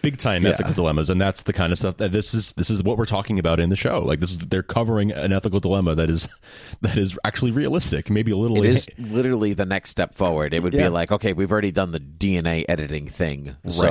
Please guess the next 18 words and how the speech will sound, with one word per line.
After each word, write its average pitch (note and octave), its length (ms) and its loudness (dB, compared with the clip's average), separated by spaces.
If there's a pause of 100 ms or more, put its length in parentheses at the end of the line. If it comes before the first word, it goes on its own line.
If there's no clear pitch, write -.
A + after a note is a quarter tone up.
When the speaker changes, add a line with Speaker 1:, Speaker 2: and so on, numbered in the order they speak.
(120)
Speaker 1:
Right. D2 80 -2
Speaker 2:
what E2+ 140 0
about D#2 160 -2
superpowers?" - 440 -2
Speaker 1:
Right, E2+ 140 0
Speaker 2:
That's - 120 -4
the E2 120 2
Speaker 1:
right, F#2+ 260 2
Speaker 2:
comic E2+ 220 0
Speaker 1:
right. E2 140 2
Speaker 2:
book - 60 -8
version. C#2 360 -6 (300)
This F#3+ 180 2
is F#3+ 80 -4
why D#3 160 0
fantasy B2 420 0
is F2 80 -2
so E2+ 220 0